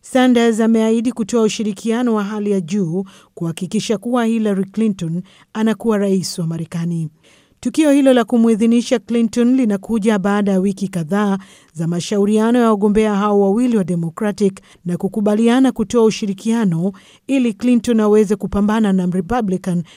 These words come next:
Donald Trump. Kwa upande wake, Clinton anasema kuwa pamoja na Sanders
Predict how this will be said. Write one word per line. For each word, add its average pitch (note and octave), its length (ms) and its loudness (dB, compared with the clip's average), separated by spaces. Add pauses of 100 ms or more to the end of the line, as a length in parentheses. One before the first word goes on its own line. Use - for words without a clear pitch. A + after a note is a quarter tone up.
(140)
Donald E3 420 -2
Trump. F#3+ 380 -2 (540)
Kwa C#4 140 6
upande D#4 280 4
wake, C#4+ 320 4
Clinton C4+ 440 2
anasema A#3+ 500 2
kuwa A#3+ 200 2
pamoja A3+ 420 2
na G#3 100 0
Sanders F#3+ 580 -4